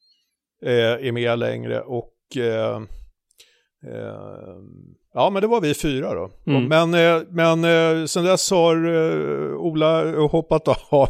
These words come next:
Speaker 1: <laughs> Han, eh, han har ledsnat på motorsport. Eh, och, eh, jag har inte riktigt haft tid att vara med, så istället så är det en kille som heter Christian Ridderstolpe som har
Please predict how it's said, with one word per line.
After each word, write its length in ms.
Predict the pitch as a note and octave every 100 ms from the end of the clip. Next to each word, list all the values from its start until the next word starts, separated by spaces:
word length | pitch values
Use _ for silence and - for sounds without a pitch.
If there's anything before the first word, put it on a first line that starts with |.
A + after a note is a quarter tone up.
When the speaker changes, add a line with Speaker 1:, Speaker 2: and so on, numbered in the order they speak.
| -
Speaker 1:
<laughs> 180 | D3 -
Han, 280 | C3+ C#3 C#3 C3
eh, 80 | B2 - - -
han 120 | C#3+
har 100 | D#3
ledsnat 400 | D3 C#3+ C3+ A#2+
på 80 | C#3
motorsport. 800 | B2 B2 - A#2 - A2+ - - - - - -
Eh, 640 | - A#2 A#2 A#2 A2+ A2+ A2
och, 420 | - C3 B2 _ _ C3+
eh, 400 | A#2+ A#2+ A#2+ B2
jag 200 | B2 C#3+
har 140 | E3+
inte 160 | E3 D#3
riktigt 280 | C#3+ D3 C3
haft 140 | -
tid 220 | D#3+ F#3+
att 60 | F3
vara 160 | D3+
med, 300 | C3+ F#3+ B2+
så 80 | -
istället 340 | C3 D#3+ C#3+ C#3+
så 120 | D3+
är 40 |
det 160 | D3 C#3
en 120 | C#3
kille 200 | C#3+ B2
som 80 | C3+
heter 100 | B2
Christian 380 | B2 B2 - B2
Ridderstolpe 760 | B2+ A2 A#2 - C3+ D3 D3
som 160 | - C#3+
har 240 | C3 B2